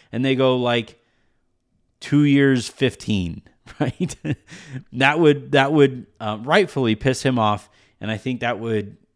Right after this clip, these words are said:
say, that would get him to, to take, you know, go out, field another offer. The Lakers could potentially match it,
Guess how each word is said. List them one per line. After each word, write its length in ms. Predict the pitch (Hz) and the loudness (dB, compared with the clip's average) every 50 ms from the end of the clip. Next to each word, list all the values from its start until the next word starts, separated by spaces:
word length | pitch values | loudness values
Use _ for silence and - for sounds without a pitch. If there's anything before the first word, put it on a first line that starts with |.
| _ _ - | _ _ -20
say, 460 | 117 - - 123 117 110 110 110 - | -18 -12 -8 -6 -4 -4 -4 -4 -4
that 180 | 110 113 117 123 | -2 0 0 0
would 180 | 120 113 104 - | 0 -2 -2 -4
get 160 | 120 120 110 | -4 -4 -4
him 220 | 110 120 110 107 104 | -2 -4 -4 -4 -4
to, 280 | - 107 107 101 101 | -2 -2 -2 -2 -2
to 220 | 98 - - 110 104 | -6 -8 -8 -10 -4
take, 400 | - - 151 123 - - _ _ _ _ _ _ _ | 0 2 2 0 0 -4 _ _ _ _ _ _ _
you 120 | - 101 95 | -10 -8 -6
know, 260 | 92 92 92 92 107 _ _ - _ _ _ _ _ _ _ _ _ _ _ _ - 117 | -6 -6 -8 -10 -12 _ _ -20 _ _ _ _ _ _ _ _ _ _ _ _ -18 -6
go 200 | 98 127 139 143 | 0 0 2 4
out, 260 | 139 131 131 135 - - | 6 6 4 4 2 0
field 260 | - 131 131 127 123 | 2 2 4 4 4
another 280 | 123 123 117 110 110 | 2 2 2 2 2
offer. 540 | 110 113 113 110 - 117 113 110 110 110 - _ _ _ _ _ _ _ | 4 2 2 0 0 -2 -2 -2 -2 -6 -10 _ _ _ _ _ _ _
The 80 | - 110 | -4 -2
Lakers 300 | 117 123 123 - 120 104 | 0 0 0 -2 -4 -6
could 280 | - - 147 147 120 - | -2 0 0 0 0 -2
potentially 420 | 127 - - 127 123 - 120 110 | -6 -4 -4 -4 -4 -4 -6 -4
match 300 | 107 107 104 107 104 - | -4 -2 -2 -4 -4 -4
it, 300 | 104 98 101 - _ _ | -4 -4 -4 -6 _ _